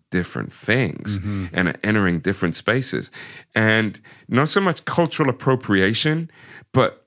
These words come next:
Speaker 1: really acknowledging the East and how, you know, that Silk Road came from Africa or, you know, and through China, and they were very closely connected.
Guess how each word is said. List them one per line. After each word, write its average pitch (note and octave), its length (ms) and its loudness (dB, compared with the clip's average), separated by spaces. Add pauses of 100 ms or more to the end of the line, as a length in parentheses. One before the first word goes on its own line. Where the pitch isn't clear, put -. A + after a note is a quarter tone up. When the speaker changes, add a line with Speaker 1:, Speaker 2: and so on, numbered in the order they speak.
Speaker 1:
really C#3+ 520 2
acknowledging G#2 1040 2 (220)
the E2 240 0 (100)
East - 540 -2 (400)
and G#2+ 140 0
how, G#2+ 540 2 (500)
you A#2+ 120 4
know, A#2 160 6
that G2 180 2
Silk - 400 0
Road A2 400 4
came G#2 260 0
from F#2+ 340 -2
Africa G2+ 480 -2
or, F#2 280 0 (200)
you A2 120 0
know, F#2 360 2
and F#2+ 160 0
through G#2 160 0
China, G#2+ 460 0
and G2+ 160 0
they A#2 100 2
were A#2+ 160 2
very A#2+ 480 2 (160)
closely A2+ 480 -2
connected. G#2 640 -6